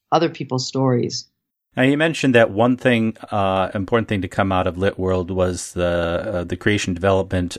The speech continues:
Speaker 2: of World Read Aloud Day. Can you talk a little bit about what that is and what happens on that day?
Speaker 1: Oh, yes. Well, we, you know, this started as a percolating idea,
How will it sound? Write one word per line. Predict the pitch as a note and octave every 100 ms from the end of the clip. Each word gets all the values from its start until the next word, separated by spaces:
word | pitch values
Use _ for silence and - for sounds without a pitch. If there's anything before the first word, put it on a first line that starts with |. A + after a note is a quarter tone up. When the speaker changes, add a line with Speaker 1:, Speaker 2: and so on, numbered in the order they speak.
| -
Speaker 2:
of | F2+ F2+ F2 - - - - -
World | G2 A2 A#2+ B2
Read | F#2+ G#2 G#2
Aloud | F#2+ F#2 F2+ F2
Day. | E2+ E2+ D#2+ D#2
Can | - - -
you |
talk | - G3
a | D#3+
little | D#3+
bit | D3+
about | D3 A#2 G2 -
what | F#2+ F#2+ F#2+ F2+ F#2+ A#2 -
that | G#2 G2+ -
is | F#2+ G2 G2
and | E2+
what | F2+ -
happens | E2 D#2+ F2+ F#2
on | F#2 F2+
that | F2 F2
day? | F2+ E2+ _ _ _ _ _ -
Speaker 1:
Oh, | E3+ F3
yes. | E3 E3+ - F3
Well, | F#3+ F#3+
we, | G#3 A#3+ C4 C4+ A3+ - D#3 -
you | G3+
know, | G3 G3 F3+
this | F#3+ F#3+ G3
started | - G#3 G#3 F3+
as | D#3
a | E3 D3+ - _ _ _
percolating | - A#3+ A#3+ A#3 G#3+ F#3+ F#3 F3
idea, | E3 D#3+ D#3 D3+ D3 D3